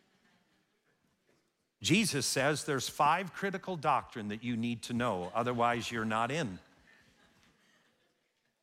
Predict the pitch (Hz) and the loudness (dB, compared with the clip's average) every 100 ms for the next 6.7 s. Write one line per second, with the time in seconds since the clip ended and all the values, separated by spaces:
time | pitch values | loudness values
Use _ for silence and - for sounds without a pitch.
0 | _ _ _ _ - _ - 202 233 175 | _ _ _ _ -20 _ 2 4 4 2
1 | 151 - 151 165 165 160 180 - 185 175 | 0 2 2 2 -2 0 -2 0 2 4
2 | 180 180 - 127 120 131 123 127 123 135 | 4 2 2 2 2 -2 -4 -4 -4 -4
3 | 123 113 87 85 139 131 - 151 139 117 | -2 0 0 -2 -6 -4 -4 -4 -2 -2
4 | 82 - - _ _ _ _ _ _ _ | -2 -8 -20 _ _ _ _ _ _ _
5 | _ _ _ _ _ _ _ 127 - 151 | _ _ _ _ _ _ _ -4 0 0
6 | 127 151 120 92 87 76 - | 2 0 0 -2 -6 -8 -14